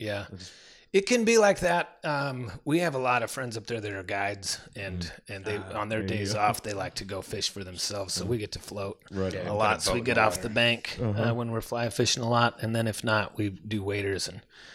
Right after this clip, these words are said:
Speaker 1: get out in the middle of it if you can. You
Speaker 2: Yeah.
Speaker 1: know, mid-, midsummer, late summer, you can, you can wade out pretty far out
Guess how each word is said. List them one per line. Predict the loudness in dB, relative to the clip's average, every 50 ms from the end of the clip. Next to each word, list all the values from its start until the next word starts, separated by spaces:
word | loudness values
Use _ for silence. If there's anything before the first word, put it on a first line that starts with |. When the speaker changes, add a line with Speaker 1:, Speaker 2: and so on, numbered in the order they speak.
| -20 -20 -18 -8
Speaker 1:
get | -6 2 4
out | 4 2 2
in | -4
the | -8 -6
middle | -6 -4 -2 -2
of | -2 -2 -4
it | -6 -8
if | -10 -10 -10
you | -10 -8
can. | -6 -6 -4 -4 -6 -6 -8 -12 -14 -14 -2
You | 2 2 4
Speaker 2:
Yeah. | 4
Speaker 1:
know, | 2 -2 -8 -16 _ -14 -10
mid-, | -8 -6 -6 -6 -8 -10 _ 4
midsummer, | 6 6 6 8 6 6 6 4 2 2 0 -2 -6 -8 -4
late | -2 -2 0 2
summer, | 0 0 0 -2 -4
you | -4 -6 -6
can, | -6 -10 -10 -12 -14 -16 -20 -20 -20 -20 -20 -20 -20 -20 _ _
you | -8 -8
can | -6 -6 -8 -10 -12 -14 _ _ _
wade | -2 0 0 2 2
out | 0 -2 -2 -4 -6
pretty | -8 -8 -8 -8
far | -8 -6 -6 -6 -4 -4
out | -6 -6 -8 -10